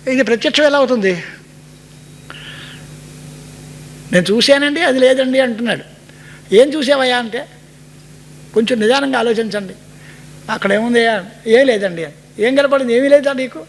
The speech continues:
నీకేం కనపడలేదా?" అంటే "నేల కనపడిందిగా." "మరి ఏమీ లేదంటావా?" నేల కనిపించినప్పుడు ఏమీ లేదని ఎలా అంటావు? అంటే నువ్వు అనుకున్న వస్తువు అక్కడ లేదు, అంటే ఆ వస్తువు ఇక్కడ ఉండుంటే కనిపించి, కనిపించేది,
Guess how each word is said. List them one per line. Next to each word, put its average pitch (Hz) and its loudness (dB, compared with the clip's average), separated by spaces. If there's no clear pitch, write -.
నీకేం 226 -2
కనపడలేదా?" 240 0
అంటే 226 -10
"నేల 233 0
కనపడిందిగా." 247 0
"మరి 226 6
ఏమీ 247 6
లేదంటావా?" 262 0
నేల 220 0
కనిపించినప్పుడు 262 0
ఏమీ 262 4
లేదని 254 4
ఎలా 233 2
అంటావు? 214 -2
అంటే 233 2
నువ్వు 240 4
అనుకున్న 262 0
వస్తువు 277 2
అక్కడ 240 0
లేదు, 170 0
అంటే 226 0
ఆ 226 4
వస్తువు 233 2
ఇక్కడ 247 0
ఉండుంటే 247 2
కనిపించి, 233 -2
కనిపించేది, 175 0